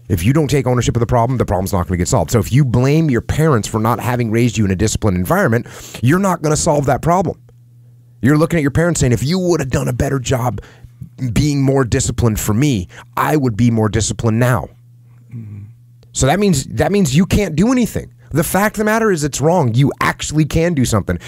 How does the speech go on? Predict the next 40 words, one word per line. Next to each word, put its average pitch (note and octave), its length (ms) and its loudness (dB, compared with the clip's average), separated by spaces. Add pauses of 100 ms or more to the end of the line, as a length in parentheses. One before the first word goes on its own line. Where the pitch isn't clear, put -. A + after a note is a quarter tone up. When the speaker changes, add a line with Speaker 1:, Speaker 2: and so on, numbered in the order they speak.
(100)
Speaker 1:
And D3 100 2
it - 80 -2
doesn't D#3 260 2
matter D3 300 2
what, B2+ 680 0 (500)
how E3+ 220 -2
your D#3+ 140 0
parents F#2 420 -2 (280)
raised G2+ 400 -2
you - 180 -12 (140)
and G#2+ 160 0
brought G2 260 0
you D#2 160 -4
up. - 240 -8 (760)
You C3 180 4
can D#3 140 0
have B2 520 2 (240)
the A2+ 80 2
discipline G#2 600 0 (180)
you G#2 180 4
need G#2 300 2
to - 120 0
decide D#2+ 720 0 (240)
to F#2+ 100 0
do D#2+ 280 0
it. A#1 100 -10 (2750)
So A#2+ 360 2 (920)
it - 60 -2
doesn't B2+ 240 0
matter D3+ 260 0
where B2+ 360 2
your A#2+ 180 2
background A2 540 0
is. A#2 120 2
It's E3+ 200 0
what D#3 280 -2
you E3+ 200 2
decide F3+ 420 0
to E3+ 60 -2
do. G#3 340 0